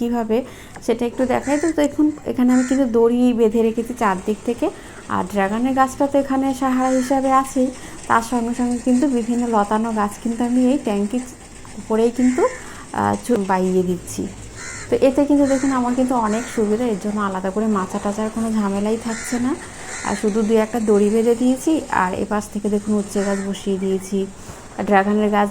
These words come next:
দুটো একদম এর উপরেই দেওয়া আছে। আর এই জন্য এখানে কি করেছি দেখুন, এই গামলাটার মধ্যে আমি আজকে করব দুটো শশা গাছের রিপোর্ট। তো শশা গাছ কিন্তু অন্যান্য গাছেদের সঙ্গে থাকতে একদম পছন্দ করে না। শশা গাছ শুধুমাত্র একটা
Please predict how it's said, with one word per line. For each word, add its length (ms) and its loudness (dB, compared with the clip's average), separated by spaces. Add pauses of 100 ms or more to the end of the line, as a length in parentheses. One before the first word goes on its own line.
(140)
দুটো 200 2 (160)
একদম 200 -2 (140)
এর 140 6
উপরেই 420 2
দেওয়া 220 2 (100)
আছে। 220 -4 (680)
আর 80 2 (120)
এই 100 4
জন্য 140 4 (140)
এখানে 280 0
কি 140 -6
করেছি 280 2
দেখুন, 240 0
এই 120 -2
গামলাটার 460 0
মধ্যে 280 -2
আমি 100 -2 (120)
আজকে 300 -8
করব 140 0 (160)
দুটো 200 -4 (160)
শশা 360 -6
গাছের 260 -2 (120)
রিপোর্ট। 340 -6 (540)
তো 60 -4 (120)
শশা 380 0
গাছ 180 4 (140)
কিন্তু 320 0 (380)
অন্যান্য 360 6 (140)
গাছেদের 440 2
সঙ্গে 220 -6 (100)
থাকতে 280 -6 (120)
একদম 260 -6 (120)
পছন্দ 320 -2 (120)
করে 180 -2 (100)
না। 60 -4 (800)
শশা 360 0
গাছ 140 0 (160)
শুধুমাত্র 500 2 (140)
একটা 140 -6